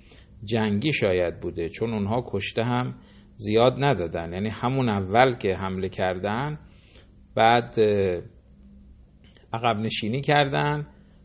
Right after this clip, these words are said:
و مسلمون‌ها مشغول جمع به اصطلاح غنایم شدن. حالا اینو دیگه باید مورخان بیشتر نظر بدن، ولی چیزی که در تاریخ آمده در این حده.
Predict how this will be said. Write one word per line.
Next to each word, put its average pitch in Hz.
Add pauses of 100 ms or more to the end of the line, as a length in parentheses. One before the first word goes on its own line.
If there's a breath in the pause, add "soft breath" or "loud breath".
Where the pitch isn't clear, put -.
(140)
و 117
مسلمون‌ها 107
مشغول 117
جمع 107
به 98
اصطلاح 107
غنایم 98
شدن. 170
حالا 185
اینو 196
دیگه 180
باید 156 (1000)
مورخان 117
بیشتر 98
نظر 92
بدن، 147
ولی 180
چیزی 175
که 160
در 135
تاریخ 123
آمده 113
در 120
این 107
حده. 82